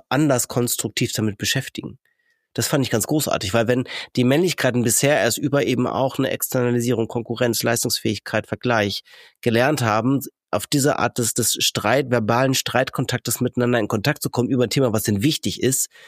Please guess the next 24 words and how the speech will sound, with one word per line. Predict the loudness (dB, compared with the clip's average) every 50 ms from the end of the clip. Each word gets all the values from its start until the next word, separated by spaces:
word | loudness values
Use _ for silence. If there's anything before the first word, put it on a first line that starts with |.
| -20 -16 -2
weil | 0 0
sie | 2
keine | 2 2 2 2 2 2
Alternativen | 2 0 2 0 0 0 0 0 0 2 2 2
dazu | 0 0 0 -2 -6
kennen, | -4 0 0 2 2 2 0 -2 _ -12 -20 _ -4
dann | -2 0 0
ist | 2
es | 0 -2 -2 -2
gut, | -2 -2 -2 -2 0
dass | -2 -2 -2 -2
sie | 0 0 0 2
sich | 2 0 0 0 -4 -2 0
Alternativen, | 0 0 2 2 0 0 0 0 0 2 2 2 2 2 0 _ -4 0
die, | 0 0 2
mit | 0 -2 0 2
denen | 0 2
sie | 2 0
was | 0 0 -2 0 0
anfangen | 0 0 0 0 -2 -2 -2 -2 -2
können, | -2 -2 0 0 0 0 -2 -2 -4 -14 -20 -20 -20 -20 -20 _ _ -2
ähm, | 0 2 2 2 0 -2 _ _ _ _
selber | -2 0 2 2 2 2 0 -2
aufbauen. | -2 -4 -4 -4 -6 -4 -4 -6 -8